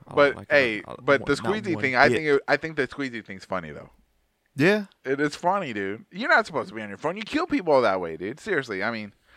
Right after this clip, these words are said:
Speaker 1: Man, I, I could just be a cop just driving around, and I could do that. Man,
Speaker 2: They
Speaker 1: stopping
Speaker 2: could do
Speaker 1: people.
Speaker 2: that. But, uh, what, out here in ru-, rural Texas, man, the
Speaker 1: Man, but
Speaker 2: cops just sit on the side of the road.
Speaker 1: Man, I could be in an unmarked car though, one of those phantom.
Speaker 2: Phantom
Speaker 1: Phantom
Speaker 2: cars.
Speaker 1: ones.
Speaker 2: Yeah, that's what they need to do.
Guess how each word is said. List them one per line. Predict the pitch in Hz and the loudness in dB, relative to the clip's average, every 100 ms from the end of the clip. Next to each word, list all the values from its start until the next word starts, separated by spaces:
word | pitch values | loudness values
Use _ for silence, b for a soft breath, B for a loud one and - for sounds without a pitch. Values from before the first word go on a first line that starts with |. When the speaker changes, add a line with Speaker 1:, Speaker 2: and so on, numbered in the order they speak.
| b | b
Speaker 1:
Man, | 113 123 123 120 - b b b - - - _ _ | -4 -2 -2 -4 -14 b b b -18 -16 -18 _ _
I, | 175 - | -12 -8
I | 226 | -10
could | 247 | -10
just | 190 147 | -10 -8
be | 139 | -4
a | 113 | -4
cop | - 131 - | -2 -4 -4
just | 117 | -10
driving | - 113 107 | -6 -4 -4
around, | 107 107 127 110 | -6 -4 -2 -2
and | 107 | -6
I | 110 | -12
could | 131 | -12
do | 120 107 | -12 -10
that. | 107 104 - _ _ _ | -8 -8 -12 _ _ _
Man, | - 110 | -12 -10
Speaker 2:
They | |
Speaker 1:
stopping | 110 180 120 160 | -4 -2 0 -2
Speaker 2:
could | 139 | -2
do | 127 | -2
Speaker 1:
people. | 143 117 - _ | -2 -4 -10 _
Speaker 2:
that. | 139 | 0
But, | 165 170 - 139 | 2 2 0 -2
uh, | |
what, | 160 175 170 151 - | 0 0 0 -2 4
out | 175 170 | 4 4
here | 185 185 | -2 -4
in | 160 | -4
ru-, | 151 | -4
rural | 147 160 151 | -4 -4 -4
Texas, | 196 208 170 | -4 -8 -8
man, | 156 147 | -8 -6
the | 147 131 - _ b b | -2 -2 -4 _ b b
Speaker 1:
Man, | 156 151 | -6 0
but | 175 | 2
Speaker 2:
cops | 294 190 | 2 -2
just | 135 | -6
sit | 151 | -6
on | 135 | -6
the | 139 | -2
side | 151 | -2
of | |
the | 147 | 0
road. | 220 147 _ | -2 -6 _
Speaker 1:
Man, | 110 | -6
I | 127 | -6
could | - | -6
be | 113 110 | -8 -8
in | 104 107 | -8 -14
an | - | -10
unmarked | 117 110 110 110 | -10 -8 -10 -10
car | - 135 147 | -10 -8 -6
though, | 104 104 107 113 | -6 -8 -10 -14
one | 110 | -12
of | |
those | 104 104 - | -10 -10 -12
phantom. | - 117 113 104 104 _ _ | -10 -8 -8 -12 -16 _ _
Speaker 2:
Phantom | 117 127 107 92 | -12 -10 -14 -10
Speaker 1:
Phantom | 113 110 104 | -8 -8 -10
Speaker 2:
cars. | 107 | -10
Speaker 1:
ones. | 107 | -4
Speaker 2:
Yeah, | 113 139 | 0 0
that's | 131 123 139 | 0 -6 -6
what | 117 | -6
they | 117 | -8
need | 117 127 | -8 -12
to | |
do. | 90 82 | -12 -12